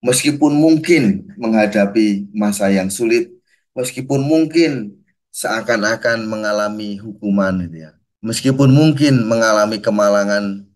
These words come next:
kesusahan, keluhan, gitu ya. Tapi Habakuk mengajak kita untuk menjadi orang benar yang percaya kepada Allah.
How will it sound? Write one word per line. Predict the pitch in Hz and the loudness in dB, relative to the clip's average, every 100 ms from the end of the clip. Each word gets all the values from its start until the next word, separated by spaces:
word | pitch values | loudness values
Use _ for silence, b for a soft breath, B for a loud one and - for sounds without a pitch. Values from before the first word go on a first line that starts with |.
| _ | _
kesusahan, | - 107 107 107 104 101 98 98 98 _ | -12 -8 -4 0 0 0 -2 -6 -16 _
keluhan, | 110 107 104 101 95 90 | -2 -2 -2 -2 -2 -4
gitu | 85 78 | -8 -14
ya. | 78 _ b b b b b - | -16 _ b b b b b -4
Tapi | 117 135 | 0 2
Habakuk | 120 127 120 143 123 | 2 2 0 2 2
mengajak | 127 123 123 110 107 | 2 0 -2 -4 -4
kita | 120 120 107 | -4 -4 -4
untuk | 113 104 165 160 - _ _ _ | -8 -6 -4 -4 -6 _ _ _
menjadi | 113 113 113 - 104 | -8 -4 -4 -4 -4
orang | 110 110 104 | -2 -4 -8
benar | 107 110 104 | -8 -6 -6
yang | 104 98 | -6 -6
percaya | 90 - 104 - 110 104 98 | -8 -10 -12 -8 -6 -4 -6
kepada | 101 - 113 98 73 | -8 -8 -8 -8 -8
Allah. | 87 87 | -8 -10